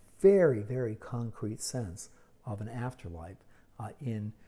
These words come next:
the Divine Comedy. I wrote an article way back, the very first article I had published as an academic,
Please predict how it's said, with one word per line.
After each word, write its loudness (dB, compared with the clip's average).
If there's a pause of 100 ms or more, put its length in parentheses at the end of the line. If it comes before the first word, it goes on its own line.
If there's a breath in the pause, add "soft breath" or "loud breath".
(560 soft breath)
the -6
Divine -4
Comedy. -8 (800 loud breath)
I 6
wrote 6
an 4
article 2
way 0
back, 0
the -4
very 4
first -2
article 0
I 0
had -2
published -4
as -4
an -2
academic, -4